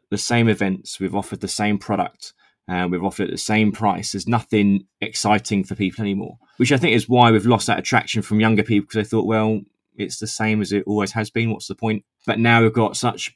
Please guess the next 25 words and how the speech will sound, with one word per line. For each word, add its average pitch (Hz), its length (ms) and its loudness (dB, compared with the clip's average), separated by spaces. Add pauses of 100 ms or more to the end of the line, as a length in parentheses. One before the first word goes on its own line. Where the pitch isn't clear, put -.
a 92 80 -8
bigger 113 320 2
digital 113 380 0
offerings 107 600 -4
where 98 260 2
you 98 120 2
can, 98 380 0 (100)
you 95 100 0
know, 90 40 -2
sit - 240 2
there 107 300 6
at 101 140 2 (440)
one 127 240 4
o'clock 117 240 0
in 110 60 0
the 104 60 4
morning 110 280 4
'cause - 80 -6
you 110 60 -4
can't 117 240 0
sleep 110 260 0
and 98 140 0
watch - 220 -4
a 98 40 -6
session 95 500 -2